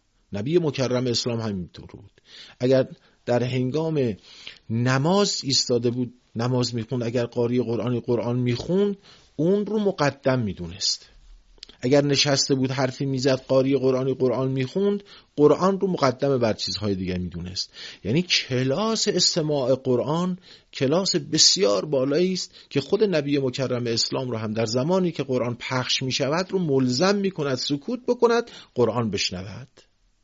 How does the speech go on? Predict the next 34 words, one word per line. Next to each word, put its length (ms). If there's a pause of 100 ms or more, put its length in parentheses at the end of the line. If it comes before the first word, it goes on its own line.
(140)
این 120
خیلی 480
مهمه. 640 (540)
خود 220
نبی 340
مکرم 540
اسلام 540
هم 200
مروج 680
این 460 (240)
سنت 500
حسن 400
است 260 (220)
که 80
وقتی 280
قرآن 380
خونده 300
می‌شود، 240
چرا؟ 220
چون 160
قرآن 320
می‌فرماد: 640
«فاذا 240
قَرَأْتَ 320
الْقُرْآنَ 340
فَاسْتَمِعُوا 520
لَهُ 260 (400)
وانصتوا 340
لعلکم 480
تُرْحَمُونَ.» 760 (120)
وقتی 240
قرآن 300
خونده 280
می‌شه 440